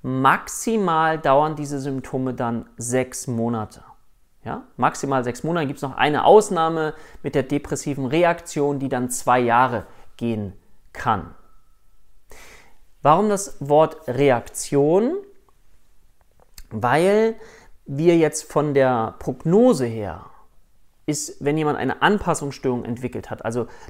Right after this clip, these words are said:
depressive Reaktionen, keine manifeste Depression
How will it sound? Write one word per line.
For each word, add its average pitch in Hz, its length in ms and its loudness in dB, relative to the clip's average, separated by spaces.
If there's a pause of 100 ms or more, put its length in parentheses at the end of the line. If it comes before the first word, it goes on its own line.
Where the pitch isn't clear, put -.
depressive 135 680 -2
Reaktionen, 143 920 2
keine 208 440 2
manifeste 180 880 -2
Depression 139 1000 4